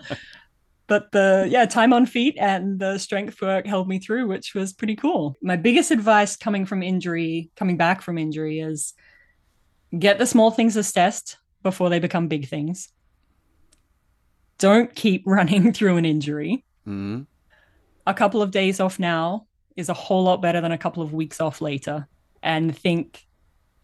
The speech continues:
Speaker 2: do you still want to be dealing with this niggle in six, twelve, eighteen months from now?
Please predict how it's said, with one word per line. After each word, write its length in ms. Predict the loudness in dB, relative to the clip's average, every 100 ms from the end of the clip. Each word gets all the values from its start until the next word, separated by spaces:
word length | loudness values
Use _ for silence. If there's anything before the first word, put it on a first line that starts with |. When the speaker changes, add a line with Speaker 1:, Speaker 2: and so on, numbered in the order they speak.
| -12 -8
Speaker 2:
do 120 | -2
you 100 | 0
still 220 | 0 0 2
want 120 | 4
to 40 |
be 120 | 2 0
dealing 380 | 0 2 2
with 160 | 0 -2
this 180 | -4 -2
niggle 440 | -4 -2 -2 -2
in 340 | -4 -4 -6 -8
six, 340 | -10 -10 -8
twelve, 340 | 0 2 2
eighteen 340 | 2 0 -2 0
months 220 | 0 -4
from 180 | -6 -4
now? 440 | -2 -2 -2 -4